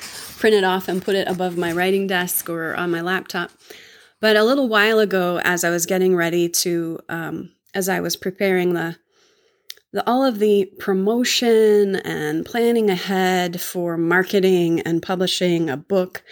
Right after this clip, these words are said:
my first book is coming out next week. Um, the promotional part of what it takes these days to, to publish a book, especially if it's not your full-time job. And, and that's the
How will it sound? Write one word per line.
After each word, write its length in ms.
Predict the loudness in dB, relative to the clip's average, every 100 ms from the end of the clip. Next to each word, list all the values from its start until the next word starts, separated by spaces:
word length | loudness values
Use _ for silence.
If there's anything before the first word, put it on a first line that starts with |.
| -20 -20 _
my 100 | -2
first 280 | 0 -2 -2
book 160 | -4 -2
is 120 | -4
coming 360 | 0 2 4 2
out 280 | 0 0
next 320 | -2 -2 -2 0
week. 380 | -2 -2 -12 -20 -20 _ _ _ _ -2
Um, 380 | 0 2 -2 -2
the 120 | 0 0
promotional 640 | 4 4 4 4 2 0
part 500 | 0 2 4 2 0
of 200 | -6 -4
what 320 | -4 -4 -6 _ _ -2
it 260 | -2 -2 -6
takes 540 | 0 2 0 -6 -8
these 300 | -2 0 0
days 440 | 0 0 0 -4 -6
to, 240 | -6 -4
to 140 | -4
publish 420 | -2 0 0 0 -2
a 60 |
book, 260 | -2 -4 -4
especially 560 | -2 2 2 4 2 2
if 140 | 0
it's 260 | -4 -2 2
not 220 | 2 2
your 100 | -2
full-time 400 | -4 -4 -2 -2
job. 360 | -2 -4 -6 -4
And, 300 | 0 0 -2 -6
and 160 | -2 0
that's 300 | 0 -6 -20 _ _
the 120 | -14